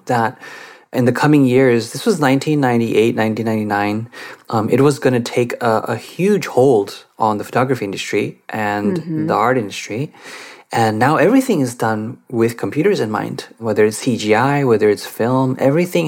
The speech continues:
Speaker 1: has video editing, everything. So I put my, you know, invested my time into it,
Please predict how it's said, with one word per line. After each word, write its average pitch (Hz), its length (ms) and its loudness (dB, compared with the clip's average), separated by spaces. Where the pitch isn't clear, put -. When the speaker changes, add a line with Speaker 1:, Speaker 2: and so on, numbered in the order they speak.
Speaker 1:
has 117 420 -2
video 127 240 4
editing, 139 380 2
everything. 120 500 -4
So 110 360 0
I 131 600 2
put 185 140 4
my, 147 220 2
you 123 120 -2
know, 110 260 0
invested 123 380 0
my 147 120 2
time 143 320 2
into 151 240 2
it, 151 280 4